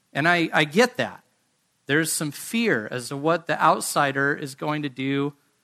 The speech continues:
to me. We want to judge the outsider, and we spend an awful lot of time doing it. But Paul says that's not our job. We are to judge those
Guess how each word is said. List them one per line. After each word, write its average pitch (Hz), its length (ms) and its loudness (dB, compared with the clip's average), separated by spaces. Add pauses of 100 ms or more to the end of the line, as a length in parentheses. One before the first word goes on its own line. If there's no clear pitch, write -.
(140)
to - 160 -8
me. 160 380 -4 (1900)
We 180 120 2
want 247 180 4
to 214 40 2
judge 160 720 2 (500)
the 143 160 2
outsider, 147 540 4
and 160 120 0
we 190 80 0
spend 196 280 0
an 185 80 6
awful 214 240 4
lot 190 160 4
of 180 80 -4
time 165 240 -4
doing 196 200 0
it. 131 140 -4
But 139 140 -8
Paul 233 260 4
says 143 260 0
that's 196 300 2
not 196 180 2
our 180 120 2
job. 165 340 2
We 190 140 0
are 247 80 2
to - 120 -10
judge 156 420 -2
those 147 360 0